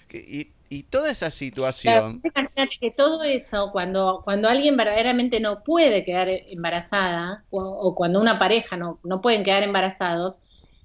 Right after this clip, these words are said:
Speaker 2: eh, se siente como un dedo en la
Speaker 1: Sí.
Speaker 2: llaga, o sea, es terrible, porque le están recordando desde afuera todo el tiempo su imposibilidad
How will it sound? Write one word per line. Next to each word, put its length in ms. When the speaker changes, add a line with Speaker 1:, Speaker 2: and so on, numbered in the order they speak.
Speaker 2:
eh, 380
se 140
siente 480
como 260
un 140
dedo 340
en 100
la 100
Speaker 1:
Sí. 0
Speaker 2:
llaga, 340
o 80
sea, 100
es 100
terrible, 760
porque 340
le 80
están 340
recordando 720
desde 300
afuera 540
todo 200
el 140
tiempo 340
su 180
imposibilidad 1160